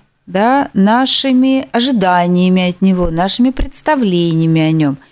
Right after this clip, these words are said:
Мы достраиваем этот образ в своей голове, э, и, исходя из этой модели, то есть из этого образа, мы с ребёнком и общаемся.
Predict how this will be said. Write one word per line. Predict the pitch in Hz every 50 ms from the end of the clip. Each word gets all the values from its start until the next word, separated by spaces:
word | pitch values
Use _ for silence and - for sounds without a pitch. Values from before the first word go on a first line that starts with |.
| _ _ _ _ _ _ _ _
Мы | 214 277 370
достраиваем | 311 262 285 277 - - - 302 330 359 392 392 370 311 269 269 262 254 262
этот | 269 262 269 -
образ | 302 285 269 269 247 240
в | - -
своей | - 240 240 226
голове, | 208 190 208 214 214 220 214 233 294 349 415 453 466 - _ _ _ _ _ _ _ _ _ _ _ _ _
э, | - 208 208 208 208 208 202 202 202 196 196 190 - - - _ _ 64 67 69 69 -
и, | - 247 254 247 - -
исходя | 254 - - 262 254 247 240 285 269
из | 262 262 247 233 247
этой | 262 247 254 - - 233 220
модели, | 214 220 220 202 208 294 359 427 453 453 415 302
то | 233 - 220
есть | 208 196 -
из | 202 202
этого | 220 202 - - 196 202
образа, | 202 196 170 175 175 165 160 165
мы | 190 247
с | 294 -
ребёнком | - 277 247 277 311 349 330 - 277 247 240
и | 233
общаемся. | 233 226 - - - 233 202 165 139 123 143 - - -